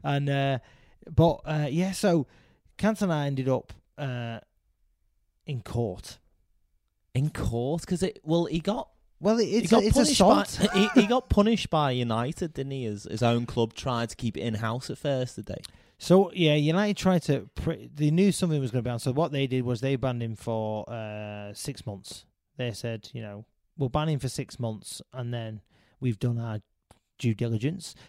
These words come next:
Speaker 1: thinking that that would be it then. Like, you know, like, the club, at least from a football point of view, has dealt with it in-house. However, the, uh, Football Association then came back and said, "No, that's not long enough.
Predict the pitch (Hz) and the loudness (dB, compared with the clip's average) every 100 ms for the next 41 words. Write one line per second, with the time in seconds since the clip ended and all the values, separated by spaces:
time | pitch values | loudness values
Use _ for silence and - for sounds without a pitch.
0 | - 220 226 190 151 135 131 139 123 131 | 0 4 4 4 2 2 0 -2 -2 -2
1 | 131 127 - 131 151 165 120 123 123 123 | 0 -2 -4 -4 -4 -2 -4 -4 -2 -2
2 | 113 113 117 - 131 117 113 120 - 123 | -2 -4 -6 -6 -4 -2 -2 -4 -4 -6
3 | 107 - 185 147 147 123 107 - - 123 | -6 -4 -4 0 2 2 -2 -8 -12 -10
4 | 107 113 117 110 107 101 107 120 104 - | -10 -6 -4 -4 -6 -8 _ -6 -6 -8
5 | 131 143 214 196 _ 123 120 110 113 190 | -4 -4 -4 -8 _ -8 -6 -6 -6 -6
6 | - - _ _ _ _ 135 135 123 123 | -8 -12 _ _ _ _ -2 0 0 -2
7 | 123 120 120 117 110 110 - 139 127 120 | -4 -6 -6 -4 -6 -4 -2 0 -2 0
8 | 131 113 120 113 - 113 113 104 113 107 | 0 0 -2 -4 -4 -6 -6 -6 -6 -6
9 | 107 - 113 113 113 107 - 107 113 113 | -10 -12 -8 -6 -6 -8 -10 -10 -10 -8
10 | 110 101 | -10 -10